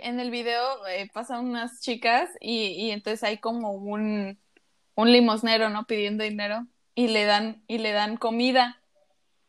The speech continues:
Y entonces el limosnero le avienta la comida y le dice así como, "Te pedí dinero, no comida". Y entonces es como, güey,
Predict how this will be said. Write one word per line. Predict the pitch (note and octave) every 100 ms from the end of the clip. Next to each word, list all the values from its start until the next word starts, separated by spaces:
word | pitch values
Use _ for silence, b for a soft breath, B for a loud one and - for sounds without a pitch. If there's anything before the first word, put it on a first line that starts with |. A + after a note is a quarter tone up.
| _ -
Y | C4+
entonces | C4 D4 G4 G#4 D#4+
el | D4
limosnero | C4+ D4+ D4 E4+ E4+ D#4 G4+
le | C4+
avienta | A#3+ C4 C#4 F#4+
la | F4 C#4+
comida | A#3+ A#3 B3 A#3+ - -
y | B3
le | A3+ G#3+
dice | A3+ A#3+
así | A3 A#3
como, | A3+ A3 G3+ F3+ - _ _ _ _ -
"Te | C#4+
pedí | D4 D4+ D4+
dinero, | D4 D4 C#4+ C#4 C#4 C4
no | C4+ C4+
comida". | C4 C4+ C4+ B3 A3+ A3 -
Y | C4
entonces | C#4 C4+ E4+ G4
es | F4
como, | G#4+ F#4+ D#4+ B3+ B3
güey, | F4